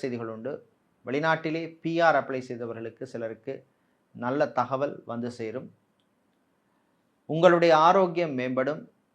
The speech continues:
பிள்ளைகளுடைய சின்ன சின்ன ஆசைகளை நிறைவேற்றுவீர்கள். மகன் அல்லது மகளுடைய திருமணம், விவாகம், கல்யாணம் சம்பந்தப்பட்ட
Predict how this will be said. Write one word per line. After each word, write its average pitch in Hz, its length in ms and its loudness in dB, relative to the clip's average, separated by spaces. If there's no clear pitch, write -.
பிள்ளைகளுடைய 180 680 4
சின்ன 156 140 -6
சின்ன 151 160 -4
ஆசைகளை 151 460 -2
நிறைவேற்றுவீர்கள். 123 840 -8
மகன் 147 520 0
அல்லது 131 240 -4
மகளுடைய 147 440 0
திருமணம், 151 440 -4
விவாகம், 143 440 0
கல்யாணம் 139 400 -6
சம்பந்தப்பட்ட 123 460 -10